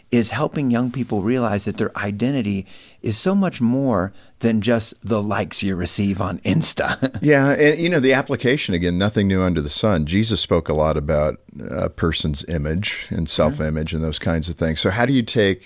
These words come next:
Speaker 2: the way Jesus spoke about self-image and parlay that into a real-world experience with your teen boy today?
Speaker 1: Well, in a world where everybody wants to be liked, I think a lot of us, you know, we're, we're going for attention in wrong ways.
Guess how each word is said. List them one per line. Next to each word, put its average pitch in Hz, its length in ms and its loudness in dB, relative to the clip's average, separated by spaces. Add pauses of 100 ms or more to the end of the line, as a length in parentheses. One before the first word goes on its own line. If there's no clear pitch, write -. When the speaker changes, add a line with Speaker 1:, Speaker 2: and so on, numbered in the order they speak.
Speaker 2:
the 92 200 -2
way 87 460 2 (100)
Jesus 92 440 0
spoke - 420 0
about 90 360 2
self-image 80 800 -4 (280)
and 80 180 0
parlay 98 480 4
that 80 320 0
into 85 840 -2
a 85 200 -2
real-world 87 640 2
experience 85 500 -2
with 82 160 -6
your 82 100 -4
teen 82 260 -4
boy 80 180 0
today? 90 420 -2 (260)
Speaker 1:
Well, 127 180 2
in 131 140 0
a 131 40 4
world 143 300 0
where 120 240 0
everybody 117 320 2
wants 101 300 -2
to - 100 -6
be 90 380 -6 (400)
liked, - 720 -6 (340)
I 107 80 -2
think 117 220 0
a 104 60 0
lot 107 220 -2
of 101 80 -2
us, 92 200 -4
you 101 40 0
know, 95 140 -2
we're, 95 200 -2
we're 101 200 -4
going 110 300 0
for 95 180 -2
attention 101 520 -2
in 92 380 -6
wrong 101 420 -2
ways. 90 520 -6